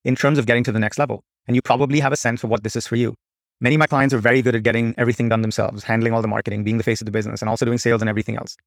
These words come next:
Then they realized that they needed to delegate to free up their time for the higher leverage activities.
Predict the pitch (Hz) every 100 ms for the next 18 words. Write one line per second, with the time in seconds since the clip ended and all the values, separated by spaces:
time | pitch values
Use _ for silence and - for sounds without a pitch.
0 | _ - 147 135 127 165 139 127 123 127
1 | 131 151 131 127 110 110 - _ _ _
2 | _ - 120 123 123 131 123 113 117 113
3 | 117 123 113 117 110 117 104 156